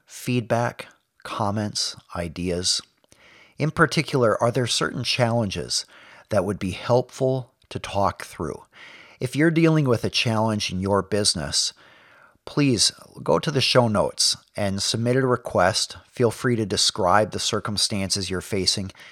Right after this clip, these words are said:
and I may use that as an idea for a future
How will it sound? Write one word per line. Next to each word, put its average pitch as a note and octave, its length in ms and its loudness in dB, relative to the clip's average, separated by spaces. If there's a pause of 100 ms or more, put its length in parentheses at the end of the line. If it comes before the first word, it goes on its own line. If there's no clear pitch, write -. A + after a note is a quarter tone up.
(680)
and B2 140 4
I C3+ 80 6
may D3 160 4
use D#3+ 400 2
that F#2+ 400 2 (280)
as G#2 380 0
an G#2+ 120 0
idea G2 720 -2 (540)
for A2 340 2
a G2 80 2
future A2+ 760 -2